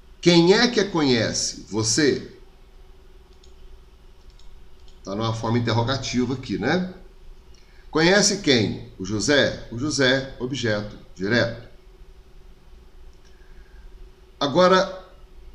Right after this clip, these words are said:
o último, convidei. Quem convida, convida alguma coisa ou alguém. Alguma coisa, por exemplo, convidei, é, a fanfarra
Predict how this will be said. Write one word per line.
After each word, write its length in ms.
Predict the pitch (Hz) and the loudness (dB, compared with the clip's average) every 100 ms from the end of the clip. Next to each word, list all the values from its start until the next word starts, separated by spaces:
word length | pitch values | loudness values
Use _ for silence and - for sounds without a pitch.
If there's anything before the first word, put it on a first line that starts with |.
| - | -4
o 200 | 180 190 | 0 2
último, 460 | 175 - 104 101 | 2 0 -4 -6
convidei. 800 | - 175 180 139 139 107 - - - - - - - - - - | -2 0 0 4 4 4 0 -10 -18 -18 -20 -20 -20 -20 -18 -2
Quem 160 | 127 | -2
convida, 380 | 139 135 156 185 | 2 2 4 2
convida 260 | 196 190 190 | 2 4 4
alguma 280 | 190 202 196 | 4 2 2
coisa 500 | 135 123 98 90 87 | 4 4 4 -4 0
ou 140 | 123 | 2
alguém. 640 | 143 131 113 104 90 - - - - - - | 4 2 0 0 -2 -6 -14 -20 -20 -16 -6
Alguma 360 | 110 127 139 | -2 0 -2
coisa, 320 | 131 151 156 - - - - | -2 -2 -2 -6 -12 -18 -6
por 160 | 131 123 | 0 2
exemplo, 520 | 104 110 98 85 82 - - - - - - | 2 0 -4 -8 -14 -18 -20 -20 -20 -20 -6
convidei, 840 | 127 131 120 139 156 165 175 175 - | -2 0 2 4 6 6 4 -4 -4
é, 500 | 117 120 117 110 107 | -2 0 0 2 0
a 100 | 120 | -2
fanfarra 840 | 117 143 113 135 135 127 98 85 | 0 0 0 2 2 2 -2 -8